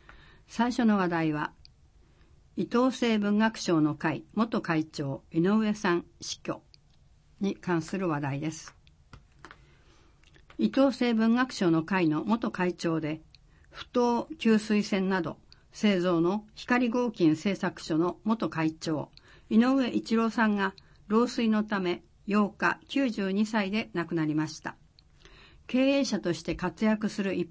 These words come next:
方、小樽の経済文化活動に尽力した功績を偲び、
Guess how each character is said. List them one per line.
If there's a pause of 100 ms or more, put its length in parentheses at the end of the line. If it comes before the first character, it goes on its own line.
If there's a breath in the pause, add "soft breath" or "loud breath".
(100)
方、 (360 soft breath)
小
樽
の (260)
経
済
文
化
活
動
に
尽
力
し
た
功
績
を
偲
び、